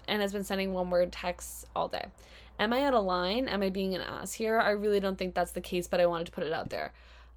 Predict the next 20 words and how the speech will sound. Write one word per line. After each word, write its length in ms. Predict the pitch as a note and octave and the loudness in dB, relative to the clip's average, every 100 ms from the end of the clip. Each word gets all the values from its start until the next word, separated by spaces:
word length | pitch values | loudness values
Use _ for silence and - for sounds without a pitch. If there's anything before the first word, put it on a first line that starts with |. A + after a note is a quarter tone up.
| - | 4
Okay, 280 | A#3+ A3 E3+ | 6 8 6
here's 320 | - C4+ E4 G4 | 4 2 4 4
what 140 | - | 4
I 160 | F#3+ F3+ | 4 2
think, 440 | - F3+ F3+ F#3 - | 2 0 0 0 0
and 100 | G3 | 2
I 80 | |
have 180 | F#3+ G3 | 2 2
a 40 | G3 | 2
little 240 | F#3 F#3 | 4 4
bit 120 | F3+ | 4
more 180 | F3+ F3+ | -2 -4
sympathy 520 | - - F3 F3 E3+ | -2 -2 -2 -2 -4
for 140 | E3+ F3 | -4 -4
this 140 | F3 | -4
situation 680 | - E3+ - F3 F3+ F3 F3 | -8 -10 -4 -4 -2 -4 -2
now. 340 | F3 F3 F3 - - - - - - - - - - - | 0 0 -4 -10 -18 -20 -20 -20 -20 -20 -18 -18 -16 -2
I 300 | G3+ G#3 B3+ | 2 4 4
just 240 | B3+ D#4+ - | 0 -4 -2
think 400 | G#3 G3+ G3 | 2 2 0